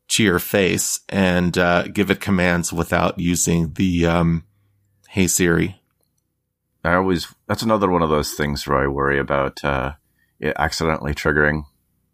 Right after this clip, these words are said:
Speaker 1: But it's more along the lines of having it right up to your face.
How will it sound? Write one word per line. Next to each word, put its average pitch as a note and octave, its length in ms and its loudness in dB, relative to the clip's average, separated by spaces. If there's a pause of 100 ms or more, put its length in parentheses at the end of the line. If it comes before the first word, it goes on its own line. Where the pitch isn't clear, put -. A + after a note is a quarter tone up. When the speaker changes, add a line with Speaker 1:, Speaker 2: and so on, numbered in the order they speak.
(600)
Speaker 1:
But C#3+ 240 -2
it's C3+ 160 0
more C#3 200 2
along A#2+ 280 2
the G#2+ 80 2
lines G2 420 2
of F#2+ 140 -2
having F#2+ 280 0
it F2+ 100 -2
right F#2 240 2
up F2+ 140 0
to - 120 0
your F2 80 2
face. - 540 -2